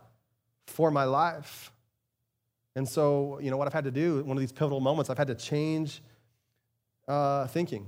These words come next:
I've had to change the thinking of myself. I've had to bring it into alignment with how God thinks about me.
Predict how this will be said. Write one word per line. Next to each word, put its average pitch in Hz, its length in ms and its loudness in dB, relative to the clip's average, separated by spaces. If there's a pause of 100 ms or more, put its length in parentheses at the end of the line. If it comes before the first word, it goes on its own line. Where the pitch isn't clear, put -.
(120)
I've 113 80 -10
had 147 100 -4
to 123 60 -4
change 147 360 -2
the 117 60 -6
thinking 151 440 -2
of 135 220 4
myself. 143 500 2
I've 120 60 -4
had 135 100 -2
to 127 160 -2 (160)
bring 139 280 -2
it 147 60 0
into 139 180 2
alignment 135 440 0
with 117 100 -6
how 131 120 -2
God 131 340 2
thinks 160 260 -2
about 113 240 -2
me. 113 200 -6